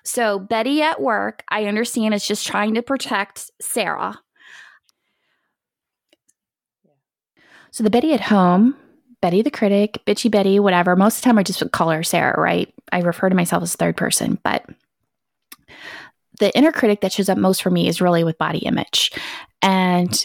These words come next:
my most recent experience with that was a little over a month ago, um, tr-, trying on some work clothes that I haven't worn in a really long time, right? Because we're working from home. And,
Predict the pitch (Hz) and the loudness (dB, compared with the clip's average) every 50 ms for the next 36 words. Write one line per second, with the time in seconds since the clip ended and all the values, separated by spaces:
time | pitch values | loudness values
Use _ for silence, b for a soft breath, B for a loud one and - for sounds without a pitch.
0 | - - - - 196 180 180 180 185 185 185 - - - - - - 196 254 240 | -6 -4 -2 0 2 2 4 4 4 2 2 0 -2 -4 -4 -10 -8 -2 0 2
1 | 262 - 320 269 240 - - 208 190 190 - 180 - - - - - - 190 180 | 2 4 2 2 0 2 0 0 0 0 -2 -4 -2 0 0 0 0 0 0 0
2 | 175 180 180 185 180 175 180 180 185 185 - - _ _ - - _ - 233 226 | 2 2 2 2 4 4 4 2 2 0 -2 -4 _ _ -20 -8 _ 2 2 2
3 | 208 214 196 185 170 165 170 - - - 165 165 156 156 156 151 156 165 B B | 4 2 2 2 2 0 0 -2 -2 -2 0 0 2 2 2 2 0 -2 B B
4 | B B B B B _ - 185 170 165 165 175 - 175 170 170 B B B B | B B B B B _ 0 2 2 2 2 2 2 0 0 -2 B B B B
5 | B B - - - - _ - - - - 247 240 226 220 208 202 190 - 190 | B B -6 -6 -6 -4 _ -4 -2 2 4 4 6 6 6 4 2 2 2 2
6 | 180 165 - - - 190 180 170 170 - 170 175 185 185 180 175 180 170 180 175 | 2 2 0 0 0 2 2 2 2 2 2 2 2 2 2 2 2 2 4 4
7 | 170 170 175 175 180 175 175 170 160 165 - - 170 160 165 175 - 120 - - | 4 4 4 4 4 4 4 4 2 0 0 2 2 4 4 4 2 2 0 0
8 | 190 175 185 185 190 185 190 190 185 175 - 185 175 180 180 175 170 - 160 - | 0 2 4 4 4 2 2 0 -2 -2 0 0 0 2 2 2 2 2 0 -2
9 | B B B B B B B B _ - 196 190 185 175 175 175 180 180 | B B B B B B B B _ 2 2 4 4 2 2 2 2 0